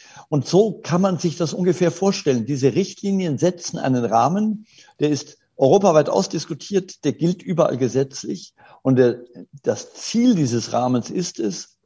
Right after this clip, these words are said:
es soll so produziert werden, dass die natürlichen Güter nicht geschädigt werden, dass mit Tieren am artgerecht umgegangen wird, dass hochqualitative Lebensmittel entstehen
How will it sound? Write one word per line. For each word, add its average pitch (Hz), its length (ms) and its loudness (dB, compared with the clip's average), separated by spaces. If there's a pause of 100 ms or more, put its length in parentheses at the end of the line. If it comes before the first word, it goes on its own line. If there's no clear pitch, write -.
es 117 140 -8
soll 104 220 2
so 175 80 2
produziert 160 640 -2
werden, 135 400 -2 (300)
dass 123 160 -4
die 123 80 0
natürlichen 123 680 2
Güter 175 280 -4
nicht 185 340 -8
geschädigt 156 580 -6
werden, 143 360 -4 (320)
dass 120 140 0
mit 120 280 -2
Tieren 165 580 0
am 117 260 0
artgerecht 127 760 -2
umgegangen 113 640 -4
wird, 127 260 -4 (340)
dass - 300 -2
hochqualitative 127 840 0
Lebensmittel 110 680 -4
entstehen 120 720 -6